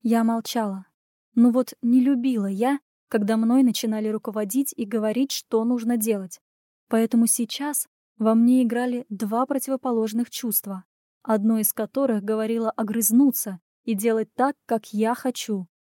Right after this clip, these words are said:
а другое мурлыкало засунуть гордость куда подальше и довериться этому невероятному мужчине,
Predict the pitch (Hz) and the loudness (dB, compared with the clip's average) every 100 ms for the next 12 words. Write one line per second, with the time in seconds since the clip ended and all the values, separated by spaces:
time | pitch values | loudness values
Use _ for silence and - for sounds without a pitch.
0 | _ - 220 202 220 226 269 220 196 _ | _ -6 -4 -2 -2 0 0 0 -6 _
1 | _ 226 226 240 277 - 226 214 214 - | _ -2 0 2 0 0 -4 -2 -2 -2
2 | 226 214 - 269 254 214 - - 240 220 | -2 -4 -6 -8 -6 -8 -8 -6 -4 -2
3 | 214 247 226 202 175 - 208 _ _ _ | -2 -2 -2 -4 -6 -12 -18 _ _ _
4 | - 214 214 226 254 214 - 208 220 - | -6 -2 0 2 0 0 -6 -8 -8 -4
5 | 208 208 - 220 226 226 226 226 208 220 | -2 -2 0 2 2 0 0 -2 -2 -2
6 | 214 220 226 - 226 185 185 | -2 -2 -2 -2 -2 -4 -6